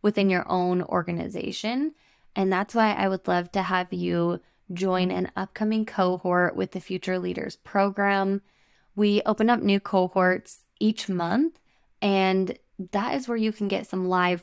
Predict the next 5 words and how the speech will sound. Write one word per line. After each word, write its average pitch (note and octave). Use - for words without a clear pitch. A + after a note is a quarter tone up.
one-on-one G#3
training F3+
with G3+
myself. G#3
And G3